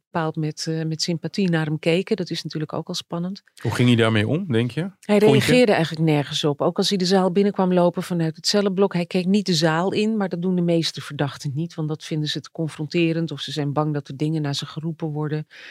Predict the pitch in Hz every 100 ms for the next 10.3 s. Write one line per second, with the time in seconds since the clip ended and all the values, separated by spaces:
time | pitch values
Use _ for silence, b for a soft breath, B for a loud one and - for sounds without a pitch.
0 | B - 165 175 170 165 165 - 151 -
1 | 151 - - - 151 - 135 127 156 147
2 | 151 147 - 151 170 170 151 139 143 143
3 | - 139 139 156 160 156 147 - 147 147
4 | 156 143 139 - 135 - B B B B
5 | _ 165 175 147 165 151 151 135 135 135
6 | 147 139 143 139 147 - 165 151 147 143
7 | 151 143 139 - 147 151 143 143 135 -
8 | 139 131 131 131 - B B B - 175
9 | 170 175 160 175 170 160 151 151 170 -
10 | 147 -